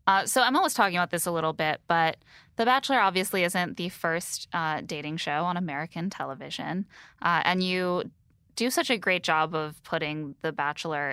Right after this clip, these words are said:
in context of how that whole, um, genre evolved. Um,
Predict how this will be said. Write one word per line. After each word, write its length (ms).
in 300
context 680
of 360
how 240
that 160
whole, 480
um, 440
genre 420
evolved. 760
Um, 440